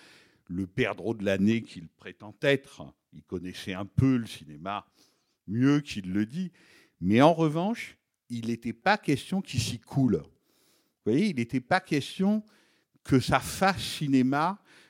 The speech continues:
ou qu'il emploie les mêmes méthodes, en particulier de narration que les autres. Et c'est ça aussi qui fait la force du film aujourd'hui, c'est qu'on voit bien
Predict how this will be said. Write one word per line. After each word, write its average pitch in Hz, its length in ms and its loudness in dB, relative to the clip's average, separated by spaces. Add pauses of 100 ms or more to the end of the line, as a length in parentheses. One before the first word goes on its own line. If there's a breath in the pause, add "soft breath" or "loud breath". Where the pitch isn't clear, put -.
(100)
ou 127 120 -4
qu'il 147 260 -4
emploie 151 400 0
les 131 100 4
mêmes 160 340 8
méthodes, 135 680 8 (320 soft breath)
en 110 100 -6
particulier 135 800 -2
de 117 140 4
narration 117 640 -2
que - 160 -18
les 90 180 -12
autres. - 260 -20 (480 soft breath)
Et 101 120 0
c'est 123 160 2
ça 190 220 0
aussi 175 380 -2
qui 113 160 -8
fait - 180 -10
la 98 80 -6
force 120 260 -8
du 104 140 -10
film 117 380 -8
aujourd'hui, 110 460 -10 (340 soft breath)
c'est - 220 -4
qu'on 123 200 -2
voit 127 240 2
bien 151 460 0